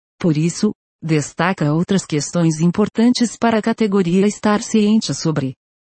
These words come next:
o documento apresentado na audiência e as suas diferenças em relação ao disponibilizado no site da prefeitura. Muitos dados ainda precisam ser analisados, como, por exemplo, a política de contratação por concurso público.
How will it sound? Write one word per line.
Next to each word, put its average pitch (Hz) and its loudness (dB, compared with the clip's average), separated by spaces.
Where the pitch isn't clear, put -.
o 160 -2
documento 214 2
apresentado 175 0
na 143 0
audiência 220 2
e 208 2
as 139 -2
suas 185 -2
diferenças 202 2
em 170 4
relação 233 0
ao 254 4
disponibilizado 196 0
no 180 2
site 214 -2
da 190 0
prefeitura. 170 0
Muitos 175 2
dados 180 0
ainda 180 0
precisam 196 0
ser 214 2
analisados, 180 0
como, 165 2
por 160 -2
exemplo, 175 2
a 156 2
política 151 0
de 143 -2
contratação 156 -2
por 220 0
concurso 226 0
público. 135 -2